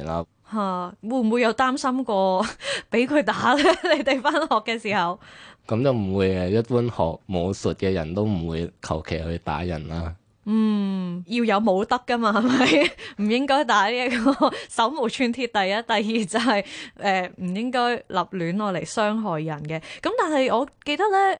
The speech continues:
Speaker 2: 頭先你都提過，通常打泰拳嘅人係比較矮細嘅喎，係咪同個訓練方法有關，定係真係特登搵一啲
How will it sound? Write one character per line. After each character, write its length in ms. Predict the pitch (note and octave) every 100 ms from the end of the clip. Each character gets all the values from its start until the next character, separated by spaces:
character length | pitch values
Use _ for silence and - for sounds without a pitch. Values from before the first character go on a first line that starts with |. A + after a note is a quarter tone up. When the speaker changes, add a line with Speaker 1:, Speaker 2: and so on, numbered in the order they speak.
| -
Speaker 2:
頭 160 | G#3+
先 160 | G3 F4
你 80 | D#4
都 140 | D#4+
提 220 | F4 F3
過， 240 | E3+ A3+ A3+ -
通 200 | - G4
常 220 | G#4 - F3
打 240 | E3+ A3
泰 240 | D#4+ B3
拳 340 | A3+ - F#3 A3+
嘅 160 | D4
人 240 | A#3 E3+ F3
係 160 | G3 F3
比 180 | F#3+
較 160 | A#3 A#3 G#3
矮 160 | D3
細 340 | E3 A#3 A#3+ F3+
嘅 140 | E3+
喎， 380 | E3 D#3+ - F3 - - -
係 80 | -
咪 120 | A#3
同 200 | A#3+ A3
個 80 | F#3+
訓 220 | B3 C4
練 180 | B3 G#3+
方 160 | A#3+ D#4
法 120 | C4+
有 60 | G#3
關， 200 | B3+ C4+
定 100 | A#3
係 120 | G3+
真 180 | G3 F4
係 140 | F#4
特 120 | D4 G#3
登 200 | - D4+
搵 200 | D#4+ F3
一 80 | G3+
啲 260 | C#4 C#4+ C#4+